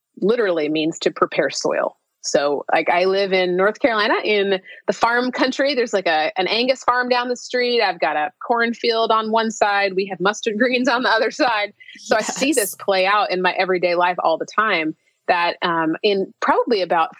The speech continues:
Speaker 1: three or four weeks, the farmers are gonna start to prepare their equipment. And then come early spring, they're gonna start to till up those fields. They take these big machines out and they literally dig into that earth from the winter and they start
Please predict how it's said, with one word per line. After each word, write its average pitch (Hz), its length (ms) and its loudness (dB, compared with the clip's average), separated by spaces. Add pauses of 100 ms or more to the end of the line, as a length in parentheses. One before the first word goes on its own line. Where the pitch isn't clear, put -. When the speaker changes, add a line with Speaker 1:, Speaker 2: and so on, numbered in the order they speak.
(140)
Speaker 1:
three 226 420 2
or 330 240 0
four 233 320 0
weeks, 180 320 -4
the 190 120 0
farmers 220 420 0
are 214 80 2
gonna 190 160 0
start - 380 -2
to - 120 0
prepare 180 380 0
their 175 180 2
equipment. 151 560 -2
And 165 160 -4
then 185 280 0 (340)
come 220 160 2
early 220 340 0
spring, 175 400 -2
they're 190 160 2
gonna 285 140 0
start 208 220 -2
to 175 120 -8
till 233 380 0
up - 180 -2
those 160 260 -2
fields. 143 400 -4
They 135 80 -4
take 214 200 -2
these 156 180 -2
big 240 320 0
machines 202 460 -2
out 160 160 2 (460)
and 233 100 4
they 285 120 0
literally 247 800 0 (300)
dig 262 400 0
into 233 580 0
that 170 300 0 (120)
earth 202 460 -2 (140)
from 214 440 2
the 214 100 2
winter 180 500 0 (300)
and 208 160 4
they 220 100 2
start 214 480 -2